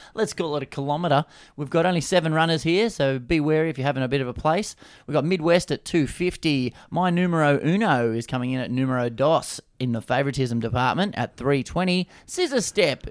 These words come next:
is not going the Frosby flop at four forty.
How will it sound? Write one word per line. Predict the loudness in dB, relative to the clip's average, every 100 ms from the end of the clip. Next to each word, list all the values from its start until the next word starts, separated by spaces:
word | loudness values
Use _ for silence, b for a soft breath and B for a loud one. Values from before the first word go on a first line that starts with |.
| -6
is | -6 -4
not | -4 -4 -2
going | -4 -2 -4
the | -6
Frosby | -4 -4 -4 -8
flop | -4 -2 -2 -2
at | -8 -12
four | -6 -6 -6
forty. | -2 0 2 0 -2